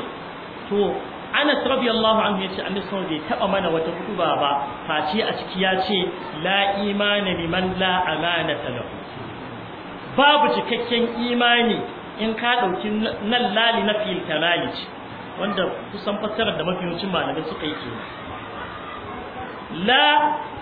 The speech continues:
imana akmalu." Ba imani, imani bai cika ba. "Liman la amanata lahu," ga mutumin da ya zama ba shi da amana. Idan ya zama mutum ya samu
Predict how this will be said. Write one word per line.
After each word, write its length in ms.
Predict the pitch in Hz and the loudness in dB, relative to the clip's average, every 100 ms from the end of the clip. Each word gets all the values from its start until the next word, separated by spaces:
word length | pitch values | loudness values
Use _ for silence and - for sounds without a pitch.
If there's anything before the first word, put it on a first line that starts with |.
| - - - | -10 -10 -2
imana 720 | 247 254 247 247 262 277 277 262 - | 2 4 6 6 6 6 4 4 2
akmalu." 800 | 277 - 214 220 202 226 233 - - - - - - - - - - - - - | 2 2 2 4 6 6 4 0 -6 -12 -12 -14 -14 -14 -14 -12 -12 -12 -12 0
Ba 320 | 254 277 214 247 | 4 6 6 4
imani, 540 | 269 262 262 262 226 208 | 4 6 6 4 2 2
imani 460 | 277 277 277 262 214 | 4 6 6 4 4
bai 160 | 214 214 | 4 2
cika 260 | 220 254 | 2 2
ba. 140 | 254 233 - - - - - - - - - - - - | 4 4 2 -2 -8 -12 -12 -12 -14 -12 -12 -12 -12 -6
"Liman 340 | 175 202 226 226 | 0 4 4 4
la 100 | 226 220 | 4 4
amanata 460 | 190 185 208 208 | 2 2 2 0
lahu," 180 | 170 156 - - | 0 -2 -4 -4
ga 60 | 185 | -2
mutumin 500 | 180 - 233 214 185 | -2 -2 -2 0 0
da 60 | 160 | 0
ya 120 | 170 | 0
zama 200 | 175 175 | 0 0
ba 320 | 175 196 185 196 | 2 2 2 0
shi 80 | |
da 100 | 185 165 | -2 -2
amana. 500 | 151 151 156 151 120 - - - - - | -2 0 0 0 -2 -8 -12 -12 -12 -10
Idan 320 | 156 202 226 | -2 0 2
ya 120 | 233 220 | 0 2
zama 480 | 226 254 285 359 - - - - | 4 6 6 2 -2 -10 -12 -10
mutum 320 | 165 - 233 | -10 -4 0
ya 180 | 220 226 | 2 4
samu 220 | 226 185 | 2 2